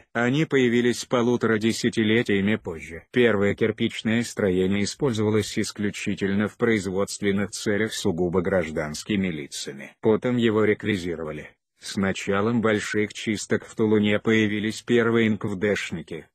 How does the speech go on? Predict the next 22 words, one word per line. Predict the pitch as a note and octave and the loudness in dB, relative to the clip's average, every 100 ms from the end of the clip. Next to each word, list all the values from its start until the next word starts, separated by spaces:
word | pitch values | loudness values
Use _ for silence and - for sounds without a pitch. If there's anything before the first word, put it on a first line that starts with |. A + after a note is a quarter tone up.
| _ | _
прибывшие | B2+ B2+ B2 B2 - A#2 G#2+ | 2 4 4 2 0 0 2
организовать | G2+ A2 G#2+ G#2+ G2+ G2+ F#2+ | 2 0 0 0 2 2 0
в | F2 | -2
городе | E2+ F#2 G2+ G#2+ A#2 | 0 2 2 2 0
пересыльный | A#2 A2 G#2 - A2 G#2 A2 | 2 0 -2 -2 0 2 0
пункт. | G#2+ G#2 D2 - - - | -2 -6 -8 -16 -18 -10
Дело | A2 C3+ B2 A#2 | -2 2 2 0
в | |
том, | - D3+ F#2+ - _ _ | 0 -2 -2 -8 _ _
что | - - C#3+ | -4 2 2
Тулун | G#2+ G#2 A2+ | 2 0 0
стоит | A#2+ - A2+ A2 A2 | -2 -2 0 2 0
на | B2+ A#2 | -2 -2
Транссибирской | G#2+ G#2 F#2+ G#2 F#2+ G#2+ - A2+ G#2 | 0 0 -2 -4 0 -2 0 0 0
магистрали, | G2+ G#2 - A2+ A2 A#2+ | 0 -4 -2 0 2 0
и | |
Столыпины | B2 - G#2+ G#2+ G2+ A#2+ C3+ | -2 -2 0 0 0 0 0
с | - | 0
политиками | - G#2 F#2 - - F#2+ | 0 0 0 -2 -4 -2
останавливались | G2 - B2 A#2 A#2+ A2 A2+ B2 B2 - | -2 -2 0 0 0 0 0 0 -2 0
на | G#2+ | 0
станции, | G2 - D#2+ D2+ - D2 - | 0 -6 -10 -10 -12 -12 -14